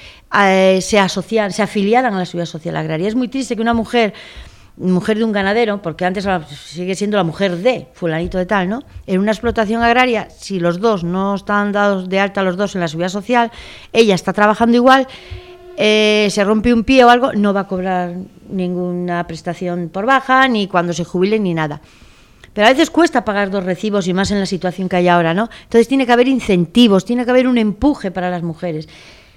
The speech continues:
Y es lo que nos ha faltado por parte también de la, de las comunidades autónomas, ese empuje. Yo creo que aquí en Cantabria, y espero equivocarme, no sé si se dieron de alta, eh, en titularidad compartida tres o cuatro mujeres en toda Cantabria.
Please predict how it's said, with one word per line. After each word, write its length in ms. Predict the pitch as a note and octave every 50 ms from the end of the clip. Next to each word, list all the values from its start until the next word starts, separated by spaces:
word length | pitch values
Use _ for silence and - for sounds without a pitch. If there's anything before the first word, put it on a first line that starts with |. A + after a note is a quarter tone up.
| _ _
Y 120 | - A3 A#3+
es 60 | A#3+
lo 80 | C#4+ C#4
que 100 | - B3+
nos 160 | A3 G#3 - A3
ha 60 | A3
faltado 580 | - - A3+ G#3+ F3+ - - G#3 A#3 B3 B3 -
por 160 | G3 F3+ D#3+
parte 300 | - F#3 F3+ - A3 A3
también 320 | - G3 F3+ F#3 G3 G#3
de 120 | G#3 A3+ G3+
la, 200 | F#3+ F#3 F3 -
de 400 | - - E3 D#3 D3 D3+ D3+ D3+
las 180 | D3+ D#3 D#3 -
comunidades 420 | - E3 D#3+ D#3 D#3 D#3+ F#3 F3
autónomas, 420 | G3 F#3+ F3 G#3 G#3+ A#3 A#3+ A3+ G#3+
ese 160 | G#3+ - A3+
empuje. 420 | A3 G#3 - A#3 A3+ - - F3 E3 - - - - _ _
Yo 160 | G3 G#3+ G#3
creo 160 | - B3 A#3
que 80 | G#3+ A3+
aquí 160 | G#3 A#3 A#3
en 100 | A3+ A3+
Cantabria, 580 | A3 G#3+ G#3 G#3 A#3+ B3 B3+ C4 C4+ C4 B3+ -
y 400 | - - F3+ F3 F3 E3+ E3 - -
espero 280 | - D#3 - G3+ G#3 G#3+
equivocarme, 640 | F3+ - D#3+ E3 E3 E3 G#3+ A3 A#3 B3+ C4+ B3+ B3+ - - - - - _
no 100 | - G#3
sé 120 | G3 F#3+ G#3+
si 140 | G3 G3 G3
se 540 | G3+ G3 F#3+ G3 F#3+ F#3+ F#3+ F#3+ F#3 F#3 F#3
dieron 260 | F#3 F#3+ F#3+ F#3+ F#3
de 140 | F3+ F3+ F3+
alta, 640 | F3+ F3+ F#3+ F3+ - - G3 F#3+ F#3 F#3 F3+ F3+ E3+ - - - - _ _ _
eh, 260 | - - F3+ F#3 F#3 F#3
en 80 | F3+
titularidad 360 | E3+ F#3 E3+ - F3+ F#3+ F#3+ F#3
compartida 540 | F#3+ F3+ E3+ F#3 E3 E3+ G#3 G#3 G#3+ G#3
tres 240 | G#3 F#3+ G3+ G3 - -
o 120 | E3+ F3
cuatro 300 | F#3 F3 E3+ D#3+ E3+ E3
mujeres 520 | E3 D#3 D3+ - - F3+ F3+ F#3 F3+ -
en 120 | E3+ D#3 D3+
toda 260 | D#3 D#3 D3 D3 C#3+
Cantabria. 580 | - C#3+ C3+ B2+ - - - - - A#2+ B2